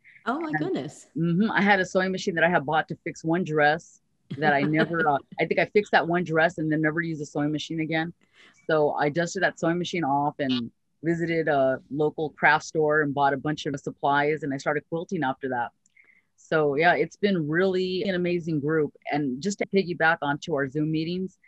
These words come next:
Speaker 2: we've also had, uh, additional meetings that we hold throughout the month. For Sew Powerful, we had, like, a sew along purse tutorial because, you know, the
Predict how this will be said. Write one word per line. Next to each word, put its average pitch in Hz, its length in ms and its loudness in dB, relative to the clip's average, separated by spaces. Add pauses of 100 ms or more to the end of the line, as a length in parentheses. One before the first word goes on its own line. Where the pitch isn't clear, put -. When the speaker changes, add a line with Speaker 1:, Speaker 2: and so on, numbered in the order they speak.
(220)
Speaker 2:
we've 160 300 -4
also 185 280 0
had, 170 260 2
uh, 113 240 0
additional 170 400 0
meetings 160 340 0
that 143 80 -2
we 139 100 -2
hold 147 220 -4
throughout 147 280 -2
the 147 60 -4
month. 139 400 -2
For 147 60 -8
Sew 165 200 -4 (100)
Powerful, 151 420 0
we 147 180 -4
had, 143 380 0
like, 147 140 0
a 151 60 -6
sew 165 260 0
along 156 280 0
purse 160 280 -6 (100)
tutorial 160 720 0 (500)
because, 160 460 0
you 240 140 -2
know, 220 140 0
the 175 500 2